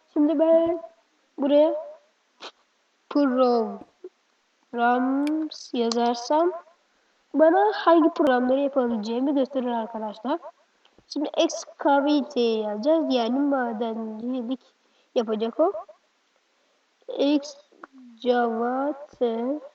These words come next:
Kaça kaçlık kazmasını istiyorsanız. Mesela ben üçlük. Bunun yapımını söyleyeceğim şimdi arkadaşlar ben size. Yapımı ise arkadaşlar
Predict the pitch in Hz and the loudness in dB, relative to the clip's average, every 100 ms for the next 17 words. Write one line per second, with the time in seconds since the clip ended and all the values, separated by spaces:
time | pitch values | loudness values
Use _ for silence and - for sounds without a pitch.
0 | _ _ _ _ _ _ _ _ _ _ | _ _ _ _ _ _ _ _ _ _
1 | - - 320 339 330 330 330 330 - 269 | -6 0 0 4 2 2 -2 -6 -4 -4
2 | 254 254 247 262 247 - 262 247 262 302 | -4 -6 -6 -6 -6 -4 -4 -2 -2 -2
3 | 359 679 _ _ 330 302 294 294 285 320 | -4 -10 _ _ -4 0 2 4 2 0
4 | 302 427 285 - - 262 262 - _ _ | -2 -4 -4 -4 -4 -6 -6 -14 _ _
5 | _ _ _ _ _ _ _ _ _ _ | _ _ _ _ _ _ _ _ _ _
6 | _ - _ _ - 254 294 311 311 311 | _ -20 _ _ -2 2 4 4 2 2
7 | 302 302 302 - 285 247 233 233 233 220 | 2 2 0 0 0 0 -2 -4 -6 -8
8 | 233 233 233 226 220 240 226 226 226 - | -4 -4 -2 -4 -4 -4 -4 -4 -8 -10
9 | 240 226 320 605 - _ _ _ _ _ | -8 -2 -2 -4 -14 _ _ _ _ _
10 | _ _ _ _ _ _ _ _ 277 269 | _ _ _ _ _ _ _ _ -2 0
11 | 285 302 320 285 - 277 247 240 240 233 | 0 0 0 -2 -2 -2 -2 -2 -4 -4
12 | 233 - 294 339 | -4 -4 0 0